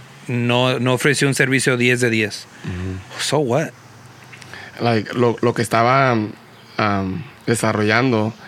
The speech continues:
Speaker 2: se-, en ese grupo fue, um, creo que Dios mira, I mean, no creo que Dios, ah, mira y, y dice, "No, no tienes las luces correctas, no tienes
Speaker 1: Sí.
Speaker 2: el pre-, el predicador correcto." Like, no creo que, en mi opinión, creo que Dios,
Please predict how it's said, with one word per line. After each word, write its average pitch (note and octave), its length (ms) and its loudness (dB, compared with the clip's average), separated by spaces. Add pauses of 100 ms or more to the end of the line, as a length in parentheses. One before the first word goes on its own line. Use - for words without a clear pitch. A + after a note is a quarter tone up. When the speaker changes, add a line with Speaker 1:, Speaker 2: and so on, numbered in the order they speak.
(120)
Speaker 2:
se-, A2 300 0
en G#2+ 120 2
ese A#2 200 2
grupo A#2+ 460 2
fue, A#2 320 2 (320)
um, G#2 360 0
creo A2 180 0
que A#2 280 2 (400)
Dios A2+ 360 4
mira, B2 440 2 (380)
I A#2+ 40 0
mean, G#2+ 340 2 (540)
no B2+ 160 2
creo D3 200 2
que C3+ 520 4
Dios, C3+ 360 2
ah, C3 460 4
mira B2+ 340 4
y, A#2+ 80 4
y A2+ 280 2
dice, A2 240 2
"No, C3+ 160 4
no C3 100 2
tienes C#3+ 180 2
las B2+ 120 4
luces B2+ 360 2
correctas, A#2 380 0
no A#2+ 100 4
tienes C3+ 340 2
Speaker 1:
Sí. C3 180 -2
Speaker 2:
el B2 300 2
pre-, A#2 340 2
el A#2+ 100 2
predicador A2+ 400 2
correcto." A#2 380 0
Like, G#2+ 240 0 (240)
no A#2 180 2
creo C#3+ 160 2
que, B2 280 0 (300)
en B2 140 0
mi B2 60 2
opinión, C3 480 2
creo B2 160 0
que C3 100 2
Dios, B2+ 340 2